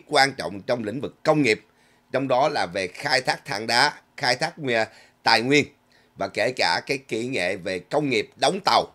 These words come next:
vân vân, hay là đóng xe, vân vân, là tức là những cái công nghiệp nặng. Ngược lại, cho tới giai đoạn của Hồ Cẩm Đào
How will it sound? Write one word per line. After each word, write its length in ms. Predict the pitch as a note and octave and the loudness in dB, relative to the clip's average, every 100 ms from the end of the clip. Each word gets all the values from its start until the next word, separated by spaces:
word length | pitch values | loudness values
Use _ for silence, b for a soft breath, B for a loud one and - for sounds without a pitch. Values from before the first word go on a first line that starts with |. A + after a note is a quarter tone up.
| _ | _
vân 200 | F#2 A#2+ | -8 -2
vân, 240 | B2 A#2+ G2+ | 0 0 -2
hay 100 | A#2+ | -6
là 120 | F#2+ | -6
đóng 280 | F#2+ A2+ E3 | -4 -6 -8
xe, 400 | - C#3+ C#3 B2 | -2 4 6 6
vân 160 | A#2 A#2 | 0 0
vân, 140 | A#2+ - b b b _ | -2 -2 b b b _
là 120 | F#2 G#2+ | -8 -6
tức 60 | |
là 200 | C#3 A2+ | -4 -4
những 180 | G2 G2+ | -6 -8
cái 100 | C#3 | -6
công 160 | D3 D3 | -4 -2
nghiệp 120 | G#2+ | -2
nặng. 180 | F2+ F2 - _ _ b b b b - | -2 -4 -8 _ _ b b b b -2
Ngược 200 | D3+ D#3 | 2 6
lại, 240 | B2+ C3+ - _ | 6 4 -6 _
cho 200 | E3 D3+ | 4 4
tới 220 | D#3+ F3+ | 4 0
giai 160 | F3+ D3+ | 0 0
đoạn 320 | A#2 F#2 A2 - | 0 -2 -4 -10
của 380 | F2+ F2 G2+ D3 - | -6 -2 -2 -4 6
Hồ 420 | C3 B2 A#2+ G#2 | 6 8 4 -2
Cẩm 320 | - G#2 E3+ E3 | -8 -6 -6 4
Đào 280 | A#2 G2 | 6 6